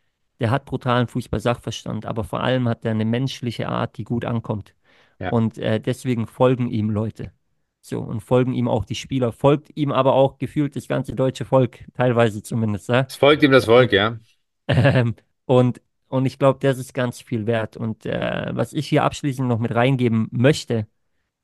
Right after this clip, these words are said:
Speaker 1: äh, passt ein Stück weit, aber nicht komplett, aber allgemein ist einfach so, was ich wieder die Tage gemerkt hab,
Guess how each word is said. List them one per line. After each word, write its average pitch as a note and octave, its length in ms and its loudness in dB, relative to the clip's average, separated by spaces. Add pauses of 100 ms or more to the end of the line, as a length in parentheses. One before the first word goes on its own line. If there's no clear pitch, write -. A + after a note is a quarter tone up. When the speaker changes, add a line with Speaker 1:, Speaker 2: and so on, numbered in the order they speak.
Speaker 1:
äh, A2 220 -6
passt A#2+ 440 -6
ein A2 120 -8
Stück D3 300 -4
weit, A#2 260 -2
aber A2+ 160 -4
nicht A#2+ 180 -4
komplett, B2 400 0
aber A2+ 220 0
allgemein B2 440 2
ist A#2 140 -4
einfach A#2+ 280 -2
so, B2+ 240 -2
was A2+ 180 -2
ich B2 160 -6
wieder B2 160 -2
die A2 120 -4
Tage B2+ 320 0
gemerkt A2+ 380 0
hab, - 180 -4